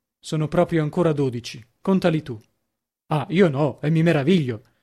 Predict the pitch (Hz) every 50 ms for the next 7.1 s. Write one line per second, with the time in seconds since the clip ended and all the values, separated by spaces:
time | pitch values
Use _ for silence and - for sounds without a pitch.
0 | _ - 151 147 - - 147 139 147 156 151 - _ - 151 151 147 - 139 123
1 | 135 143 156 156 151 147 139 143 135 - 151 139 139 139 131 135 185 190 170 -
2 | 165 151 147 143 147 143 139 131 - - - 165 170 170 156 127 139 131 131 127
3 | 147 160 151 139 131 - - 160 165 151 - 160 156 - - _ _ _ _ _
4 | _ - 156 156 151 - - - 185 196 185 156 170 170 160 151 147 - - 165
5 | 165 165 156 - 165 151 147 - 156 147 156 160 165 156 - 156 147 135 120 127
6 | 143 151 160 156 156 156 156 160 - 156 151 135 143 147 127 143 135 123 113 107
7 | 107 117